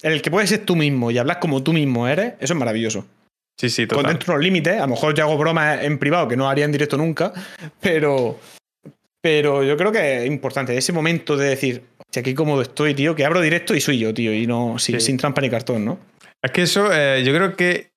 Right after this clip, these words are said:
Speaker 2: además se transmite mucho, tío. Yo últimamente, ya te digo, pues, yo, son cosas que, que cuando yo entré aquí en Twitch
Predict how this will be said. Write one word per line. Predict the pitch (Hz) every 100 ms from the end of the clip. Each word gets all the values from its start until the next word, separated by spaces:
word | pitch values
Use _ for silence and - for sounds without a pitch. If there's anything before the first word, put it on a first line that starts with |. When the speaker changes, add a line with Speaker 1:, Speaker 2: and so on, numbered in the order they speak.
| _
Speaker 2:
además | - 135 127 160
se | 208
transmite | 156 113 123 151 156
mucho, | 127 160 - 107
tío. | 139 139
Yo | 113 123 147 180 165
últimamente, | 139 151 147 151 147 139
ya | 123
te |
digo, | 127 110
pues, | 110 104 -
yo, | 127 127 131 - _ _ _ _
son | - -
cosas | 151 156 214
que, | - 151 131 131 127
que | 131 120
cuando | 113 131 123
yo | 120 135
entré | 170 160 175
aquí | 160 143
en | 151 131
Twitch | 170 160